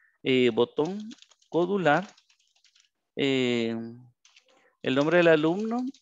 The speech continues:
y también el grado, ¿verdad? Sexto P C, domingo, por ejemplo. Y ya, eh, le damos un clic acá.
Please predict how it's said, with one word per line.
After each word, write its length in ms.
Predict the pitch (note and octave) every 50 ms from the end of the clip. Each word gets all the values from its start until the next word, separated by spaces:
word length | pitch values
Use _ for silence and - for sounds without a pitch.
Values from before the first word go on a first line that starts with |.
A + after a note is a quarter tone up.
| _ _ _ _
y 200 | E3 E3+ F3+ F3+
también 420 | - G#3 F#3+ E3+ D3 C3+ C#3 C#3
el 120 | C3+ B2+ B2
grado, 380 | C3+ D3 F3 E3+ C#3 B2 A#2
¿verdad? 220 | A2+ A2 B2 C3+ D3 - _
Sexto 340 | _ - C3 - _ C#3 C3+
P 160 | - - C3+
C, 340 | C3+ - D3 D#3 E3+ F3 - - _ _ - _ - - - _ _ _
domingo, 520 | - - A#2 A#2 B2+ C3 B2 A2+ G#2+ A2 A2
por 160 | - A#2 A#2
ejemplo. 380 | A#2+ - E3+ C#3+ B2 A2+ - - - - _ _ _ _ _ _ _ _ _ _ _ _
Y 140 | - D#3 D#3
ya, 340 | D3 C#3 C#3 D3 D3+ D#3 - -
eh, 60 | -
le 100 | B2 A#2+
damos 340 | A#2 A#2+ B2 B2+ C3+ C3+ -
un 100 | C3 C3
clic 260 | - - B2+ B2 -
acá. 340 | C3+ C3 - D#3 F#3 A#3+ -